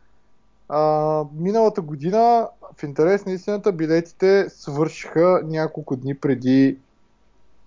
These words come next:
да... Буквално два или три дни преди самата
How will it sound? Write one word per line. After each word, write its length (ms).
да... 640
Буквално 420
два 240
или 160
три 220
дни 160
преди 260
самата 400